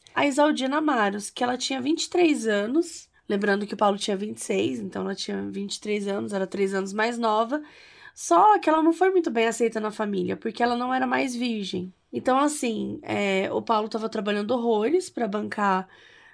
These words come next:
né, uma família que tinha aí uma filha que tava fazendo um tratamento, que era caríssimo e tal.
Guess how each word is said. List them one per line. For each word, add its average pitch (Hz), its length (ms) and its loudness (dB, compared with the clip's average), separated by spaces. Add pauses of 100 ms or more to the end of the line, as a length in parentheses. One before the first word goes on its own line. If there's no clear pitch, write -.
né, 202 220 2
uma 196 160 0
família 208 520 0
que 220 160 -10
tinha 233 340 -4
aí 202 180 -2
uma 196 220 -2
filha 196 340 -4
que - 100 -20
tava 185 500 -4
fazendo 190 360 -4
um 196 60 -8
tratamento, 208 920 0 (360)
que 214 100 -8
era 196 100 -2
caríssimo 220 880 -2
e 202 60 -4
tal. 202 500 -4